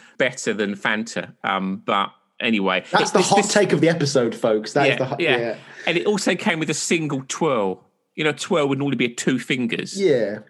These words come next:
Speaker 1: It just came with a single twirl. So that came free with Select magazine.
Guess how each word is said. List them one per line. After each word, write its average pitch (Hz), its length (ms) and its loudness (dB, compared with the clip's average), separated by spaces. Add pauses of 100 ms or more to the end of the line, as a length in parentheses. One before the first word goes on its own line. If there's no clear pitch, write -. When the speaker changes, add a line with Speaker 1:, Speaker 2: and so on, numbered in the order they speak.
(140)
Speaker 1:
It 135 140 -2
just 135 140 -4
came 131 100 0
with 127 100 -2
a 131 60 -4
single 123 300 -4
twirl. 120 180 -4 (120)
So 175 120 0
that 175 240 0
came 143 220 0
free 156 200 0
with 120 140 0
Select 139 260 -2
magazine. 101 360 -2